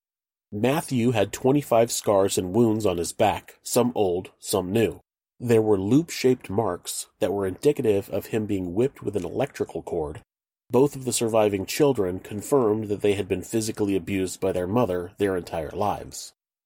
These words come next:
Child Protective Services had received reports of abuse in two thousand two and two thousand five. The records show that the reports were substantiated, but doesn't show if any action was taken outside of being referred to counseling.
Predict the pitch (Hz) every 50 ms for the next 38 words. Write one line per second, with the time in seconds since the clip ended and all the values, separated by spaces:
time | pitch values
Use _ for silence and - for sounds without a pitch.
0 | _ _ _ _ _ _ - - 147 123 120 113 107 - - 113 - - 143 139
1 | - - 104 - - - 95 90 87 98 - - 107 107 101 - - 113 107 107
2 | 101 95 - - 110 107 104 110 110 104 95 - - - 135 135 131 - - 135
3 | 117 117 113 107 107 95 95 92 - 101 95 - - - 110 101 - 107 98 98
4 | 95 101 95 92 - - - 120 110 101 98 107 - - 107 98 98 98 104 -
5 | - - 104 98 - 92 95 92 85 82 82 - - 113 104 92 73 69 69 -
6 | - _ _ _ _ _ _ _ _ - 120 113 107 123 131 135 - 120 107 101
7 | 101 - - 131 117 104 110 110 110 - - 98 92 101 98 - - - 117 104
8 | - - 107 98 107 127 143 135 - - 104 90 - - 127 131 147 151 - -
9 | 101 87 80 78 80 87 92 92 101 - - 107 - - 139 151 156 170 160 147
10 | - - 127 117 110 - 110 104 101 - - 110 127 - - - 104 101 95 92
11 | 87 - - - 90 85 - 92 90 92 101 - _ _ - 120 120 110 - -
12 | 113 101 98 98 90 92 101 95 92 92 90 85 - - - 98 92 87 82 85
13 | - - 123 123 120 - - 85 78 76 - -